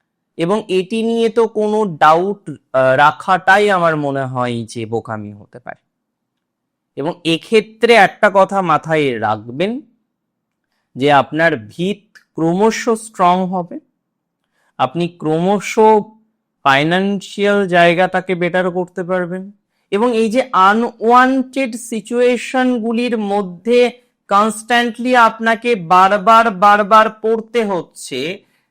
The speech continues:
দেখুন আনওয়ান্টেড সিচুয়েশন তো জীবনচক্রে কেউই চায় না,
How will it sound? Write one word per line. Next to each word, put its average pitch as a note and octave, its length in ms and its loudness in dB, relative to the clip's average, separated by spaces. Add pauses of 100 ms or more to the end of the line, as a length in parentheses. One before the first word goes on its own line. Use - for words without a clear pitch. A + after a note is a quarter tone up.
(120)
দেখুন G#3 200 -4
আনওয়ান্টেড G3+ 920 -2
সিচুয়েশন A3 880 -4
তো A3+ 140 -4
জীবনচক্রে A3 840 -4
কেউই G#3+ 440 -4
চায় G3 380 0
না, B3 340 2